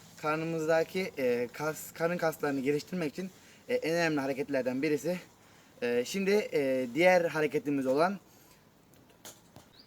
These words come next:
leg raise hareketine geçiyoruz. E, leg raise harekette, e, aynen şu şekilde, e, ellerimizi bu şekilde düz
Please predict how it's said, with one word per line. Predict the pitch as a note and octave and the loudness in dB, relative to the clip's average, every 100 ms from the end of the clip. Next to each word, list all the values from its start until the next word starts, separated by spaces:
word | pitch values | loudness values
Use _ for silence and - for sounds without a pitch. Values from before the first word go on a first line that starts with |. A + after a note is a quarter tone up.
| - | -8
leg | C3+ F#3+ - | -2 0 0
raise | E3 - | -2 -2
hareketine | C3 B2+ B2 B2+ B2 | -2 -2 -2 -4 -4
geçiyoruz. | A#2 - C3 E3 - - - - | -4 -2 0 0 -2 -16 -20 -6
E, | B2 | 0
leg | D3+ F#3 | 0 0
raise | F#3 E3+ | -2 4
harekette, | D3+ C#3+ C#3 - E3+ F#3+ - - - | 4 6 2 4 2 2 -6 -20 -4
e, | A#2+ A#2+ | -2 2
aynen | E3 F3+ D3+ D#3+ F3 - D#3 | 6 6 6 4 2 -6 -4
şu | F3+ | -2
şekilde, | D#3+ D3+ C3 C3+ E3+ F3 - - - - - - - - - - | 0 -2 -2 2 2 0 -10 -20 -20 -20 -20 -20 -20 -20 -20 -10
e, | C3 A#2+ - | -8 -8 -6
ellerimizi | D#3 F3 G3+ G3 F#3 G3 G#3+ | -2 2 2 2 2 2 2
bu | G3 | 0
şekilde | F#3 D#3 D3 E3 C3+ | 0 0 0 0 0
düz | F3 | -4